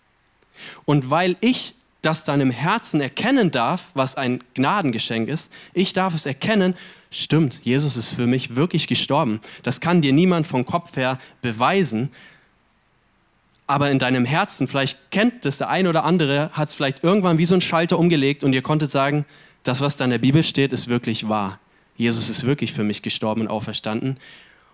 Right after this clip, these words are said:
Und bei ihm werde ich meine Schuld los und kann ich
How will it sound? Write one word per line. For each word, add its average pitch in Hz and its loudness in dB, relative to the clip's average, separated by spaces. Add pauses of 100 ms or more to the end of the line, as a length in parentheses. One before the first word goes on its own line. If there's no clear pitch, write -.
(100)
Und 131 -2
bei 123 2
ihm 160 2
werde 123 0
ich 127 -2
meine 151 4
Schuld 160 0
los 127 -2 (120)
und 127 -2
kann 135 0
ich 139 -2